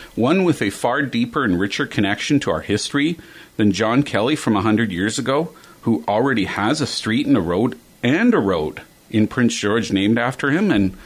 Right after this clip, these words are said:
actually, that would be two roads, 'cause everyone who knows the Hart knows that there's Kelly Road and North Kelly Road. I get the sentimental attachment. I really do. I live in the Hart. I have a daughter currently studying at Kelly Road. She's graduating this year.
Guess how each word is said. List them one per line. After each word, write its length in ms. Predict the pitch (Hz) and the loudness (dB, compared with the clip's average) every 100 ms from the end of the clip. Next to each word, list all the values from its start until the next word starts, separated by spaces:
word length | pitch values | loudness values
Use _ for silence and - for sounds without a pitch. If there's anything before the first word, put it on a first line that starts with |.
| - - - | -20 -20 -6
actually, 380 | 110 - 120 107 | -4 -2 0 2
that 180 | 107 110 | 2 0
would 100 | 95 | 0
be 100 | 98 | -2
two 280 | - 185 160 | 0 0 2
roads, 320 | 117 180 - | 2 0 -2
'cause 180 | 113 110 | -2 0
everyone 380 | 110 113 107 | 0 2 2
who 100 | 101 | 4
knows 280 | 98 98 95 | 4 2 0
the 80 | 92 | 0
Hart 220 | 95 110 | 0 0
knows 300 | 107 104 101 | 2 2 2
that 140 | 98 - | -2 -4
there's 320 | 92 90 - | -2 -2 -4
Kelly 320 | - 104 107 | -2 0 2
Road 360 | 98 101 107 107 | 2 2 2 0
and 300 | 104 104 110 | -2 2 2
North 280 | 214 240 - | 2 0 0
Kelly 240 | 113 98 | 0 2
Road. 320 | 90 82 76 - - - - - - | 0 -2 -4 -10 -16 -14 -14 -14 -2
I 60 | 160 | -2
get 320 | 135 208 - | 0 -4 0
the 80 | 190 | -2
sentimental 680 | - 160 147 135 127 107 | 0 0 2 2 2 2
attachment. 460 | 101 - 101 - 95 | -2 0 -2 0 0
I 60 | 113 | 2
really 400 | 117 165 202 156 | 0 0 0 0
do. 260 | 139 175 | 0 0
I 120 | - | 0
live 280 | 107 120 160 | 2 2 4
in 80 | 170 | 4
the 60 | 165 | 2
Hart. 400 | 135 135 190 - - - - - | 2 -2 -2 -6 -16 -20 -20 -2
I 80 | |
have 120 | 110 101 | 0 2
a 40 | |
daughter 720 | 87 - 90 101 127 196 220 - | -2 -2 0 2 0 -2 -4 -10
currently 680 | - 147 143 160 147 131 135 | -4 0 2 2 2 2 0
studying 520 | 131 - 104 113 156 | 0 -2 0 4 4
at 120 | 160 - | 2 0
Kelly 260 | 143 147 | -2 0
Road. 380 | 143 139 190 233 - - | 2 2 0 -2 -16 -18
She's 140 | - | -14
graduating 640 | 110 117 117 120 127 123 120 | -2 0 2 2 2 2 4
this 220 | 107 - | 2 0
year. 320 | 120 190 247 | 0 0 -4